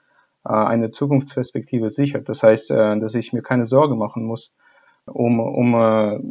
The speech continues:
um, äh, Einkommen, Auskommen, aber auch um letztendlich meine, um, äh, um die Zeit nach der Arbeit, ja. Das heißt, äh, letztendlich, und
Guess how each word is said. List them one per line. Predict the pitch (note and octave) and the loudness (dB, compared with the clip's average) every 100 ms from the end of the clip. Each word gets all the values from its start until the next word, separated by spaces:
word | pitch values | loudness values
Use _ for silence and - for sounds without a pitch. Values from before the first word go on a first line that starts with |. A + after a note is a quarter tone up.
| - - - | -12 -16 -18
um, | - A2+ A2 | -10 -6 -4
äh, | G#2+ G#2+ | -4 -4
Einkommen, | - C3+ C#3+ D3 C#3+ | 2 2 4 6 6
Auskommen, | B2+ A#2 C3+ - C#3 C3+ | 6 2 0 2 4 6
aber | A#2 A#2 | 6 4
auch | B2 B2+ - | 4 2 2
um | B2 | 2
letztendlich | A#2+ - B2+ B2+ - | 2 2 2 2 0
meine, | A#2+ A#2 A2+ B2+ | -4 -2 -4 -6
um, | A#2 A2 - _ _ _ _ | -8 -8 -10 _ _ _ _
äh, | |
um | A#2 A2 A#2+ | -4 0 2
die | A#2+ | 2
Zeit | B2 B2 B2 | 4 4 4
nach | B2 C3 | 2 0
der | - A2+ | 2 2
Arbeit, | - G2 F#2+ - | 2 0 -2 -6
ja. | G#2+ A#2 - _ _ _ _ - | -10 -12 -16 _ _ _ _ -12
Das | B2+ | 6
heißt, | C#3+ C#3 | 6 6
äh, | - A#2+ | 4 4
letztendlich, | A#2 B2+ C3+ D#3 C#3 - | 4 2 2 2 2 2
und | A#2 A2+ | -2 -4